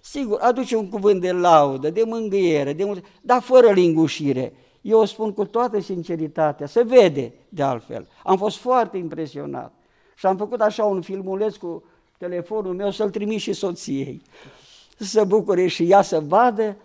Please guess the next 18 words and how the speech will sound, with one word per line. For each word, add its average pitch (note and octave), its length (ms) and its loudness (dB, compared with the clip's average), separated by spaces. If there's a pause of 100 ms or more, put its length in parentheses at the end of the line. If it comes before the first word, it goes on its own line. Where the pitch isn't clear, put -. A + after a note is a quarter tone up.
(280)
o, F3 320 -4 (160)
o, F3+ 100 -8
o F3 220 -4
mănăstire E3+ 600 -4
și G3+ 120 -8
o F#3+ 40 -4
incintă F#3+ 420 -6
foarte, G#3+ 560 0
foarte E3 340 -6
frumos D#3 360 -4
gospodărită. D3 680 -6 (140)
E A3 100 4
adevărat, F#3 520 6 (260)
este G3 280 0
și A3 140 2
avantajul G3 760 4
începutului G3 720 -2
verii, F3 600 6